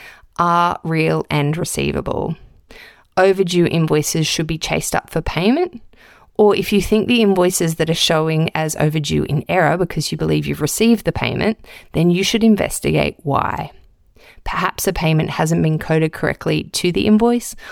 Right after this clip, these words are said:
or perhaps an invoice should have been deleted or voided and wasn't.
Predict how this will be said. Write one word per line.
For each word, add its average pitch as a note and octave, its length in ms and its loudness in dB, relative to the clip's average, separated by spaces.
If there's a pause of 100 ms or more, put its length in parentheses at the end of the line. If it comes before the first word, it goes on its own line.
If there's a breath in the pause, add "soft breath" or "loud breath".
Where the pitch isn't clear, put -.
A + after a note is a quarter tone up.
(120 loud breath)
or G3+ 120 0
perhaps G#3 520 -2
an F#3 160 -2
invoice E3+ 320 2
should - 180 0
have G3 140 2
been E3+ 140 2
deleted D#3 580 0
or D#3 100 -2
voided D3 460 -2
and C#3+ 260 -2
wasn't. D3 600 -6